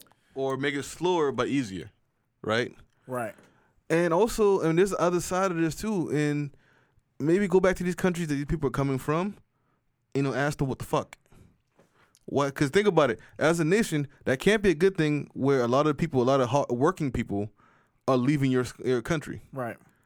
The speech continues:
Speaker 1: Like, so go back to, um, whatever these countries are that a lot of these people are coming from and say, "Hey, what can we do to make this a better place?"
Speaker 2: 'Cause all these countries work together. Like, we don't have Ford trucks without Mexico's,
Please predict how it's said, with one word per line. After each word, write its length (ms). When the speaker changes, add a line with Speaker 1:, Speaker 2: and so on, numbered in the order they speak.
Speaker 1:
Like, 300
so 140
go 180
back 220
to, 180
um, 300
whatever 280
these 120
countries 340
are 200
that 200
a 160
lot 80
of 60
these 80
people 160
are 20
coming 220
from 260
and 140
say, 140
"Hey, 80
what 180
can 160
we 160
do 340
to 80
make 180
this 180
a 40
better 220
place?" 380
Speaker 2:
'Cause 200
all 160
these 180
countries 340
work 260
together. 320
Like, 300
we 140
don't 240
have 240
Ford 260
trucks 300
without 240
Mexico's, 800